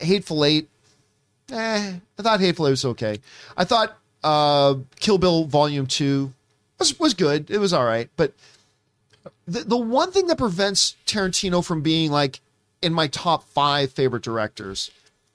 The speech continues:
is that I feel like he's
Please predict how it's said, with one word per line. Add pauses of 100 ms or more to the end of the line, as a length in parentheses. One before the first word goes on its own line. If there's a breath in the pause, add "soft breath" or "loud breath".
(360)
is
that (640)
I
feel
like
he's